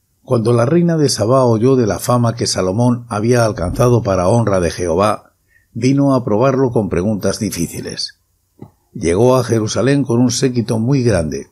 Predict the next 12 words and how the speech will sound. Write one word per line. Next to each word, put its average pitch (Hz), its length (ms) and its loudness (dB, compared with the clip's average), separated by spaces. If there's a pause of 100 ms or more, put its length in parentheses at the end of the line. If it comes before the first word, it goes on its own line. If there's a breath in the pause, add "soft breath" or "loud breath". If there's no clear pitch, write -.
con 113 200 -6
camellos 135 560 0
cargados 120 580 -2
de 113 160 0
especias, 127 680 0 (240 soft breath)
oro 127 320 4
en 92 80 -2
gran 123 220 0
abundancia 95 840 -2
y 104 140 -4
piedras 110 460 0
preciosas. - 720 -6